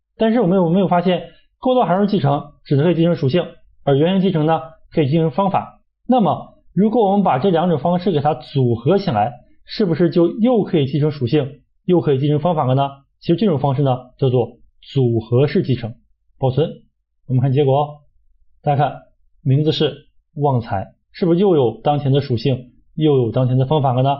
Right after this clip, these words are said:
所以呢，通过这个例子，我们讲解了在E S当中如何通过这种组合继承，当然组合继承是不是结合了构造函数继承和原型继承优点，它呢既能够继承属性，又能够继承方法，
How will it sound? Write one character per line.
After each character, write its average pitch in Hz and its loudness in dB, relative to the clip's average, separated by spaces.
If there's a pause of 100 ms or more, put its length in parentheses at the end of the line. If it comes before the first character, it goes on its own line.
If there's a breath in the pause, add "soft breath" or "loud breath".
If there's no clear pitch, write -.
(460)
所 226 0
以 196 2
呢， 170 2 (340)
通 208 2
过 220 4
这 240 0
个 202 2
例 180 4
子， 117 -6
我 139 0
们 143 2
讲 165 0
解 156 0
了 127 0
在 147 0
E 175 2
S 175 0
当 135 0
中 143 -2 (160)
如 165 2
何 143 0
通 165 -2
过 160 2
这 147 -2
种 - -4 (340)
组 131 2
合 151 0
继 170 0
承， 120 -6 (200)
当 180 0
然 170 -2 (260)
组 135 0
合 151 2
继 185 0
承 139 0
是 175 0
不 147 0
是 147 0
结 147 0
合 151 0
了 147 0
构 170 -2
造 156 0
函 131 0
数 160 2
继 151 0
承 127 -2 (160)
和 139 0
原 139 0
型 156 0
继 156 0
承 143 2
优 165 2
点， 123 0 (280 loud breath)
它 160 -2
呢 160 0 (240)
既 208 0
能 127 0
够 147 0
继 147 -2
承 139 0
属 127 -2
性， 117 -4 (140)
又 156 0
能 113 0
够 120 -2
继 160 -2
承 123 0
方 160 -2
法， - -6